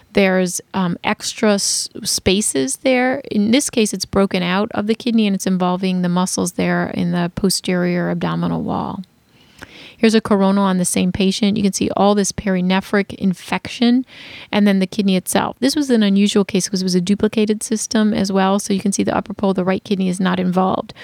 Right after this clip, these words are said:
So it was xanthogranulomatous pyelonephritis in a duplicated system in the lower pole moiety, which was obstructed by a stone that you can see there in the right image,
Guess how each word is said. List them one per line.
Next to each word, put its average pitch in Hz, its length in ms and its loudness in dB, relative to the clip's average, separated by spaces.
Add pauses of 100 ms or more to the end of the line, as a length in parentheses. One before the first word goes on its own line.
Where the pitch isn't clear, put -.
(440)
So 208 200 4
it 208 120 2
was 196 160 0
xanthogranulomatous 202 920 2
pyelonephritis 190 1080 0
in 196 100 0
a 180 100 2 (160)
duplicated 208 800 0
system 233 400 -2 (380)
in 196 100 4
the 180 80 4
lower 220 300 6
pole 196 220 0
moiety, 180 580 0 (240)
which - 120 0
was 196 140 0
obstructed 190 460 0
by 190 100 2
a 180 80 0
stone 208 400 2
that 190 120 -2
you 190 80 -2
can 185 180 0
see 196 280 0
there 180 280 0
in 180 100 -4
the 175 100 -2
right 226 280 2
image, 175 360 -4